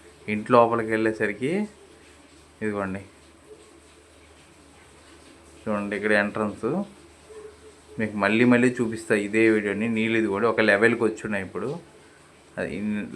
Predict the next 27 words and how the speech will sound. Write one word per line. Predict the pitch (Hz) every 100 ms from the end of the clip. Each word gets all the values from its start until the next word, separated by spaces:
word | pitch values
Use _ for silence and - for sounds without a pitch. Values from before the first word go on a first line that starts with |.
| 107
లెవెల్కి | 104 113 113
వచ్చిన | 113 120
తర్వాత | 107 131 113
లోపలికి | 107 113 113 113 110
చూడండి | 107 101 110 110
ఇలాగే | 101 95 110 185 - _ _ - - - - - - - - - - - - - - - - -
స్లోగా | 113 107 107 113 110
చూపిస్తాను | 101 104 - 98 95
చూడండి. | 95 92 104 165 185 - - - - - - -
అసలైతే | 104 107 104 113 135 135 139 127 85 -
పోయినసారి | 120 113 113 120 123 127
మేము | 120 110
ఎంత | 110 123
ఇబ్బంది | - 127 123
పడ్డామంటే | 120 113 113 120 123
అంత | 113
ఇబ్బంది | 107 113 110
పడ్డాం. | 107 104 101 - - - 110
అదిగోండి | 110 110 104
ఆ | 98
కనపడే | 107 110 123 117
వాషింగ్ | 110 110 117 113
మిషన్ | 113 113
అయితే | 117 107
ఏం | 110 110
మిగలదు. | 104 101
ఇప్పటికి | - 127 123